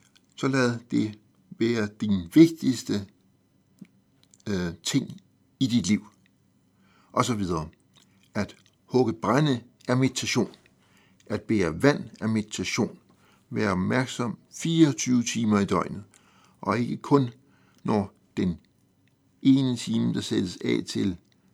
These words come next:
øh, meditation og recitation, øh, af bønner og skriftlæsning. Hver eneste, øh, handling er en rite, en ceremoni, øh,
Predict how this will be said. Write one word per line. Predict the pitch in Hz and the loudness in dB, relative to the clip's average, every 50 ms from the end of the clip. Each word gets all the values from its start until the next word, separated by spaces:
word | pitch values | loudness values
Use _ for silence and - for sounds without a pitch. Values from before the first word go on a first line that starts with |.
| _ _ _ - | _ _ _ -6
øh, | 98 90 87 80 82 - - - | -6 -4 -6 -8 -10 -16 -10 -8
meditation | 98 98 - - 95 92 - 101 151 - - - | -8 -8 -6 -8 -10 -6 -4 -2 -2 -2 -4 -6
og | 95 98 | -6 -6
recitation, | 98 98 - - - - - - - - - - _ _ _ _ _ _ _ _ _ _ _ _ _ _ _ - | -6 -6 -6 -8 -8 -2 -2 -2 -2 -2 -6 -12 _ _ _ _ _ _ _ _ _ _ _ _ _ _ _ -6
øh, | 104 98 95 - - | -4 -4 -4 -4 -6
af | 104 95 | -6 -8
bønner | - - - 117 123 127 139 139 123 117 101 - - _ _ _ _ _ _ | -4 0 2 2 4 4 4 2 2 0 -2 -6 -14 _ _ _ _ _ _
og | 92 92 90 87 85 - - _ _ _ _ _ _ _ _ | -4 -2 -2 -2 -4 -8 -12 _ _ _ _ _ _ _ _
skriftlæsning. | - - - 123 120 - - 107 104 95 85 - 85 87 87 101 - _ _ _ _ _ _ _ _ _ _ _ _ | -10 -4 -2 -2 -2 -2 -4 -4 -4 -4 -6 -8 -10 -10 -10 -12 -18 _ _ _ _ _ _ _ _ _ _ _ _
Hver | - 127 127 117 104 - - _ _ _ _ _ _ _ - | 0 0 0 0 -2 -6 -12 _ _ _ _ _ _ _ 0
eneste, | 135 135 147 160 170 170 160 160 143 127 - - 101 95 90 87 - _ _ _ _ _ _ _ _ _ _ _ | 0 2 2 2 2 2 2 0 -2 -4 -4 -6 -4 -4 -4 -4 -8 _ _ _ _ _ _ _ _ _ _ _
øh, | - 98 92 87 85 85 82 80 - _ _ - - | -8 -6 -4 -4 -6 -6 -8 -10 -14 _ _ -18 -6
handling | - 131 139 151 151 143 135 117 101 90 - - _ _ _ _ _ _ - | -4 -2 0 0 0 2 2 0 0 0 -4 -10 _ _ _ _ _ _ 0
er | 120 120 107 95 | 2 2 2 2
en | - 123 110 98 90 - | 0 -2 -4 -4 -2 0
rite, | - 123 143 143 - 131 113 85 - - _ _ _ _ _ _ _ _ _ _ _ | 0 0 0 2 2 2 2 2 0 -6 _ _ _ _ _ _ _ _ _ _ _
en | - 127 120 110 104 | -4 -2 -2 -2 -2
ceremoni, | - - - 117 110 107 107 107 110 113 117 127 147 139 - - - - _ _ _ _ _ _ _ _ _ _ _ _ _ - | -4 -4 -2 0 0 2 2 2 0 0 0 -2 -2 -4 -8 -12 -18 -20 _ _ _ _ _ _ _ _ _ _ _ _ _ -4
øh, | 95 92 90 85 | -4 -2 -2 -4